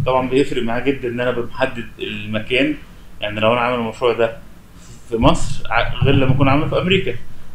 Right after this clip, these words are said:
هو بقى بيبدا يعمل حسابات الاتجاه بتاع الشمس واتجاه الشمال وكل الحاجات دي بيبدا يحسبها. هتلاقي هنا السيلينج وول والفلور،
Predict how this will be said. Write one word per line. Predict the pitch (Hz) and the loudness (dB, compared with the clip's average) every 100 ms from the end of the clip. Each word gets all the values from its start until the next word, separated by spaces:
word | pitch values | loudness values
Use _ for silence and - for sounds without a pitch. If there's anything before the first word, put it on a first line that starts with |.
| - - 127 | -10 -10 0
هو | 139 139 | 4 6
بقى | 139 | 4
بيبدا | 135 127 131 | 2 2 2
يعمل | 139 | 2
حسابات | 135 - 131 143 - - - - | -2 -4 0 0 -2 -12 -12 -8
الاتجاه | 120 117 - 123 139 | -4 -2 0 0 0
بتاع | 117 117 | 2 2
الشمس | - 143 147 - - - - - - - - - - - - - - 117 | 2 0 0 -4 -16 -18 -18 -16 -16 -18 -18 -18 -20 -20 -18 -18 -16 -4
واتجاه | 117 113 113 131 127 | 0 0 0 0 0
الشمال | 123 131 120 127 127 | 0 -4 0 0 0
وكل | 123 | -4
الحاجات | 135 123 120 | -10 -2 -2
دي | 120 120 | 0 -2
بيبدا | 120 127 | 0 -2
يحسبها. | 127 - 135 151 156 - - - - - - - - - - - - | -4 -6 -6 -6 -6 -10 -20 -20 -20 -20 -20 -20 -20 -20 -20 -20 -10
هتلاقي | 135 135 156 | -8 0 0
هنا | 147 139 139 - 113 | 2 0 0 -2 -6
السيلينج | 113 110 107 131 123 120 113 | -8 -10 -6 -4 -2 -4 -4
وول | 107 110 120 117 | -4 0 0 0
والفلور، | 110 104 - 113 113 120 | -2 -8 -8 -2 0 0